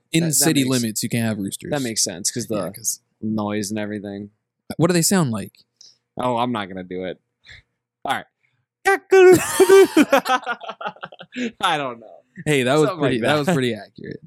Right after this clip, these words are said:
Speaker 2: <laughs> All right.
Speaker 1: In other
Speaker 2: <laughs>
Speaker 1: news, from last week's episode, my girlfriend is here.
Speaker 2: Hey,
Speaker 1: My
Speaker 2: nice to meet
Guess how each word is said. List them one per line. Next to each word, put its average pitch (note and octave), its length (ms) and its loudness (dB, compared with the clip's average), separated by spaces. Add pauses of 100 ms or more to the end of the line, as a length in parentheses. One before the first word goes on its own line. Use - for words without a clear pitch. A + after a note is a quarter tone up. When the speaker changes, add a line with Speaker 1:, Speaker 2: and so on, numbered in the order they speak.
(120)
Speaker 2:
<laughs> C#3 400 -6
All A#2+ 100 -4
right. D3+ 80 0
Speaker 1:
In D#3 160 4
other F3 280 2
Speaker 2:
<laughs> - 0 -
Speaker 1:
news, C3 580 -2 (360)
from C3 180 0
last F3+ 340 -2
week's - 200 -6
episode, - 640 -10 (600)
my B2 100 0
girlfriend C3+ 480 0
is A2+ 100 -4
here. G#2+ 340 -4
Speaker 2:
Hey, D3+ 1000 2
Speaker 1:
My C#3+ 180 0
Speaker 2:
nice G3 100 0
to - 80 2
meet D3 80 4